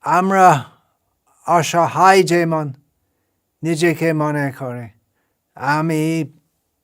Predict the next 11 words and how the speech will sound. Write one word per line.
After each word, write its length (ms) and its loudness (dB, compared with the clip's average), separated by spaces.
সেই 280 0
দেশে 340 -2
বাইরে 440 4
থেকে 260 -4
বলছি, 340 -14
কিন্তু 400 -2
আমরা 180 -2
যারা 360 2
বাইরে 300 0
থেকে 340 -6
সেই 200 2